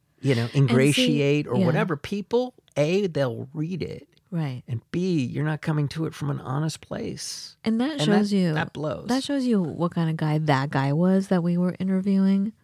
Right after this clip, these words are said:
Speaker 2: because he went there.
Speaker 1: He went there.
Speaker 2: Because he's, he's always, um, I think he's the type of person that is very,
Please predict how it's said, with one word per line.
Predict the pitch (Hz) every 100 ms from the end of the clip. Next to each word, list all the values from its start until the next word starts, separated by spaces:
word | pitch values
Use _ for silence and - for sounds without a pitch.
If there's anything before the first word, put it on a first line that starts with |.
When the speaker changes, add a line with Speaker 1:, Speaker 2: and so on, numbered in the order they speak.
| _ _ _ _
Speaker 2:
because | - 190 175
he | 233 262
went | 202 170 185
there. | 156 123 185 - _ _
Speaker 1:
He | 190
went | 175 170 170
there. | - 127 196 -
Speaker 2:
Because | 196 208 190
he's, | 190 208 175
he's | 196 185 180
always, | 170 175 175 175
um, | 165 151 143 -
I | 165
think | 180 180
he's | 165
the | 165
type | 160 147
of | 147 147
person | 156 147 151 156 147 147 - _ _ _ _ -
that | 180 160 151 143 - _ _ _ _ _
is | 185 180
very, | 170 180 170 165 160 156 151